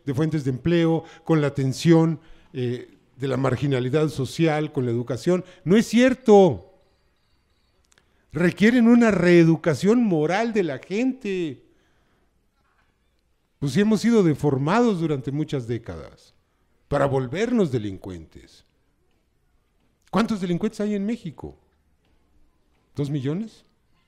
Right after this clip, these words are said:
¿Tres millones? ¿Cuánta gente vive del narco?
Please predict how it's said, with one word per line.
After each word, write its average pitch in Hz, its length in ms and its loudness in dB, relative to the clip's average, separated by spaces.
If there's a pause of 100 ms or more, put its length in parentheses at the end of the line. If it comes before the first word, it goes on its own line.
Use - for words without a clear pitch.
¿Tres 143 200 -8
millones? 160 500 -8 (240)
¿Cuánta 190 280 -4
gente 226 340 -6
vive 135 240 -6
del 95 180 -10
narco? 82 340 -18